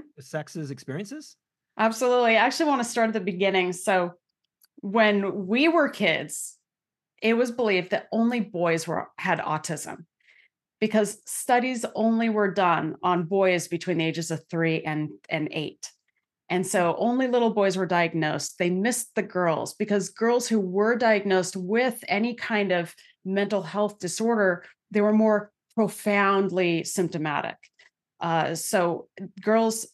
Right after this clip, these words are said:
Speaker 1: who w-, weren't on the spectrum, who did have autism, were not identified because they were able to pick up social cues, to, to fit in socially, wear a mask. And it wasn't until maybe,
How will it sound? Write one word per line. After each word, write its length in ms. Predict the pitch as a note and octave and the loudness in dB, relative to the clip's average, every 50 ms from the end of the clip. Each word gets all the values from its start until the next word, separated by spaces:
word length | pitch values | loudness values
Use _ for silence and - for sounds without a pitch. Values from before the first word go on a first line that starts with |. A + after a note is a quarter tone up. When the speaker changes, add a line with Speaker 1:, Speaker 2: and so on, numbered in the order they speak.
| _ - | _ -14
Speaker 1:
who 500 | F#3 F#3 A3 G#3 F#3+ F#3 F#3 F3+ F#3+ - - - | -6 -2 2 2 2 2 0 -2 -8 -10 -10 -12
w-, 160 | - G3+ - G#3 | -12 -10 -8 -2
weren't 240 | G3 B3 D#4 F4+ | 0 2 4 4
on 60 | F#4+ C4+ | 4 4
the 80 | F3+ | 2
spectrum, 520 | D#3+ - - - D#3 D#3+ - F3 D#3+ D#3+ D3+ | -2 -2 -2 -2 -2 -2 -2 -4 -4 -4 -2
who 200 | E3 G3+ F#3+ F#3+ | -4 -4 -4 -4
did 240 | F#3 G#3+ B3+ D#4 | -4 -2 -4 -4
have 220 | - - A#3+ F#3+ - | -2 -2 -4 -2 -2
autism, 720 | - - D#3+ D#3+ - E3+ D#3 D3 - D#3 D#3 D#3+ D#3+ E3 _ - | -2 -2 -2 -2 -2 -4 -6 -4 -4 -4 -4 -4 -6 -8 _ -8
were 180 | F#3 F#3+ G3 | -4 -2 0
not 180 | F#3 G3 A3 B3+ | 0 0 2 2
identified 640 | C#4 A#3+ F#3 G3 F#3+ F#3 F3 - E3+ D3+ D3 D#3+ - - | 0 0 2 2 2 2 2 0 -2 -2 -2 -4 -4 -6
because 280 | F3+ E3 F3+ E3+ E3 - | -4 -2 -2 -4 -2 -2
they 200 | E3+ E3 E3 D#3+ - _ - F3+ | -2 -2 -2 -2 -6 _ -10 -4
were 120 | F3+ F3 | -2 0
able 260 | F3 F#3 F3+ F3+ F#3 | 0 2 2 0 -2
to 300 | F#3 - - F#3 E3 D#3+ D#3+ _ _ _ _ | -4 -4 -6 -4 -4 -6 -6 _ _ _ _
pick 140 | - G#3 G#3 | -6 -4 -4
up 120 | - - - | -4 -6 -8
social 440 | - - A#3 A3+ A3 - A3 F#3 | -6 -4 -4 -4 -4 -4 -6 -6
cues, 540 | F3+ - - - E3+ D#3+ D#3+ D#3 D#3+ - - - - - - - - - - _ - - | -8 -8 -8 -6 -4 -4 -2 -4 -6 -8 -10 -14 -18 -20 -20 -20 -20 -20 -20 _ -12 -8
to, 300 | - G3+ G3+ F#3 F3 F3 | -4 0 2 2 0 0
to 160 | - - G#3 F#3+ | -4 -4 -6 -6
fit 360 | - - - - A#3 G3+ - | -6 -6 -2 -2 -2 -2 0
in 200 | G3 G3 F#3 E3+ | -2 -2 -2 -2
socially, 520 | - - G3 E3+ E3 - - E3 E3 E3 | -4 -2 -2 -2 -2 -4 -4 -2 -2 -2
wear 320 | E3 F3 G3 G#3+ A3 A3 G3+ | -2 0 0 2 2 4 4
a 80 | F#3 | 2
mask. 580 | F3+ E3 E3 E3 E3 E3 E3 D#3 - - - - _ _ _ _ _ _ _ _ _ _ _ - | 2 2 0 2 2 0 0 -2 -6 -10 -14 -16 _ _ _ _ _ _ _ _ _ _ _ -2
And 400 | F#3+ G3 G3 G3 F#3 F3 - - - | 2 2 2 2 0 -6 -8 -4 -2
it 100 | G#3 G3 | -2 0
wasn't 360 | F3+ G#3+ A3 A3 A3 A3 F#3+ | 2 2 2 2 2 2 2
until 460 | F#3 F#3 F#3 - G3+ F3 F3 E3 - | 2 2 0 -2 -2 0 0 0 0
maybe, 520 | G3 G3+ F#3+ F#3+ F#3 F3+ E3 - - - | 0 2 2 2 2 2 -2 -4 -6 -12